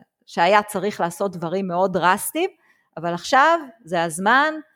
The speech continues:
להוריד את הרגל מהגז, ולא להסתכל כל אחד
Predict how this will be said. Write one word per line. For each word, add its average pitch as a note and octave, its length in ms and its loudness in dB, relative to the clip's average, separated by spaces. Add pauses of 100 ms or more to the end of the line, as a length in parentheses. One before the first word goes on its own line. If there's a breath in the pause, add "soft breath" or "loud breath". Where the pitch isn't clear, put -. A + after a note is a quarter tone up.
(320)
להוריד F#3 440 2
את D#4 140 0
הרגל A#3 400 2
מהגז, A3+ 840 2
ולא F#3 560 2
להסתכל B3 500 -2
כל A#3+ 220 0
אחד A#3 240 0